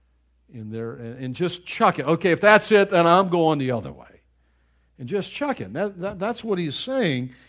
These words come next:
here in verse eighteen. "Don't be over wicked. Um, uh, and do not be a fool. Why die before your time?" No, no, don't be filled up with self and have Pharisaical wisdom or righteousness, but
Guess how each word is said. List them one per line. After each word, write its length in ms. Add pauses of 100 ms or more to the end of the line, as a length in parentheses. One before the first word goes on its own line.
(140)
here 300
in 240
verse 420
eighteen. 560 (220)
"Don't 280
be 140
over 300
wicked. 600 (840)
Um, 400 (640)
uh, 40
and 760
do 120
not 240
be 120
a 80
fool. 640
Why 240
die 280
before 360
your 160
time?" 540 (1300)
No, 160
no, 200
don't 260
be 200 (200)
filled 260
up 140
with 120
self 500
and 80
have 260
Pharisaical 840
wisdom 500
or 80
righteousness, 440
but 220